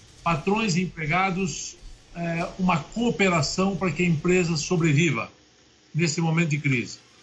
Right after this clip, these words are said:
Eu gostaria muito de sugerir aos nossos colegas políticos, ao presidente da República,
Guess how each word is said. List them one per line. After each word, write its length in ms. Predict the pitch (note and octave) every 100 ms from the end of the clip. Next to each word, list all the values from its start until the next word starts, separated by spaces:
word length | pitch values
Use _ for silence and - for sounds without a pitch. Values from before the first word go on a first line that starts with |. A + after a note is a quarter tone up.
| - - - - - - -
Eu 80 | A#3
gostaria 480 | A#3 A3 A3+ A3 G#3+
muito 580 | F#3 G#3 B3 A#3+ G#3 F#3
de 80 |
sugerir 680 | C#3+ F#3 D3+ D#3+ F3 F#3 C#3
aos 240 | C3+ E3 C#3+
nossos 280 | F#3+ D#3+
colegas 440 | - F3 E3+ F3 D#3
políticos, 640 | - C#3+ D#3 E3+ D3 D3+ C#3+
ao 120 | D3+
presidente 340 | E3+ C3+ F3
da 100 | E3+
República, 720 | C#3+ C#3 F3 F3 D3 C#3+ C3+